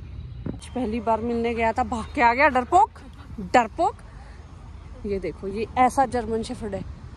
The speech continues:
Lab से डरता है ये। सम्राट को देने वाली हूँ खाना, और आज देखती हूँ कि खाना देख के ये यहाँ से नीचे jump कर पाता है कि नहीं। आजा बेटा, खाना खाएगा, ले सम्राट,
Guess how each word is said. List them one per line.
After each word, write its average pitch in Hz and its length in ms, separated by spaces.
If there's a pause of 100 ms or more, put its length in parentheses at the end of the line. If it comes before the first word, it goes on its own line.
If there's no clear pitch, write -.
(300)
Lab 262 280
से - 160
डरता 226 320
है 240 100
ये। 214 160
सम्राट 214 460
को 233 100
देने 208 220
वाली 202 220
हूँ 233 140
खाना, 214 320 (460)
और 233 120
आज 262 180
देखती 247 340
हूँ 247 80
कि 311 80 (160)
खाना 220 260
देख 285 240
के 302 60
ये 294 180
यहाँ 254 180
से 269 100
नीचे 254 260
jump 226 280
कर 196 220
पाता 202 260
है 214 140
कि 262 160
नहीं। 214 200 (200)
आजा 311 200
बेटा, 539 300
खाना 349 200
खाएगा, 240 380
ले 294 160
सम्राट, 403 420